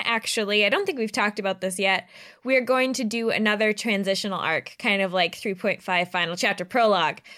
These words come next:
which, uh, we started recording, and it's very dope. Uh, we won't be doing these between every major arc, <laughs> but there was a lot of, like,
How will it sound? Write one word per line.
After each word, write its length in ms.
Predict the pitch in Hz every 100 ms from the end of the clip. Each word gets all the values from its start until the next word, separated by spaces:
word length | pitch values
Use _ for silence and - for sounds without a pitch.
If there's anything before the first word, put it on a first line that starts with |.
| - - _
which, 400 | - 254 247 - - _ -
uh, 320 | 196 190 180
we 80 | 214
started 400 | 202 285 247 330
recording, 640 | 359 339 269 247 269 302 -
and 360 | - 180 185 185
it's 360 | - 208 - 185 - -
very 400 | 170 156 160 202
dope. 680 | 202 226 160 92 - - - - - - _ _
Uh, 200 | 226 202
we 200 | 220 285
won't 560 | 247 269 277 330 - - -
be 140 | 277
doing 320 | 247 262 262
these 200 | 262 262
between 360 | 269 269 285 247
every 320 | - 220 233
major 400 | 226 220 214 214
arc, 440 | - 190 202 - - 403 370 -
<laughs> 280 | - - -
but 240 | 240 - -
there 160 | 214
was 340 | 202 196 196 -
a 100 | 226
lot 320 | 247 233 208 -
of, 340 | 202 196 -
like, 340 | 190 185 -